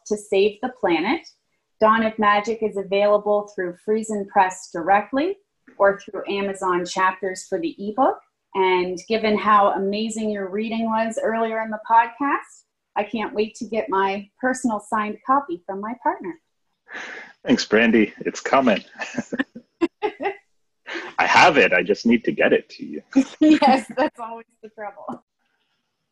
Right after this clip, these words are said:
Speaker 2: If you have an accomplishment or upcoming publication announcement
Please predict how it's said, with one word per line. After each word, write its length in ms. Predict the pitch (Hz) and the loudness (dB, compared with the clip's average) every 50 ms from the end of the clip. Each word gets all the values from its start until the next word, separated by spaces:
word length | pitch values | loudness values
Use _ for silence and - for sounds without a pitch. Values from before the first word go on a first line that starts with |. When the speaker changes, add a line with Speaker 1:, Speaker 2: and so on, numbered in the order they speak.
| _ _ _ _ - | _ _ _ _ 0
Speaker 2:
If 200 | 113 113 - - | 0 0 0 0
you 180 | 117 139 165 | 2 2 2
have 280 | 160 139 120 104 101 98 | 2 4 2 2 4 2
an 80 | 98 90 | 0 -4
accomplishment 960 | 92 _ - - 123 123 - - 107 - - 113 104 104 107 - - - _ | -4 _ 0 0 0 0 0 -2 -2 -2 0 0 0 0 -2 -4 -12 -20 _
or 220 | - 82 82 - 92 | -2 0 0 2 0
upcoming 540 | - - - - - 113 113 113 113 113 | -2 -4 -6 -4 -2 0 2 2 2 0
publication 720 | - - 98 92 - 98 92 - - 92 87 - - 95 90 | 0 -2 -4 -2 -2 -2 -4 0 -2 -2 -2 -2 -6 -6 -6
announcement 720 | 87 87 80 80 76 - - - 76 73 _ _ - | -4 -4 -4 -6 -6 -8 -16 -16 -16 -20 _ _ -20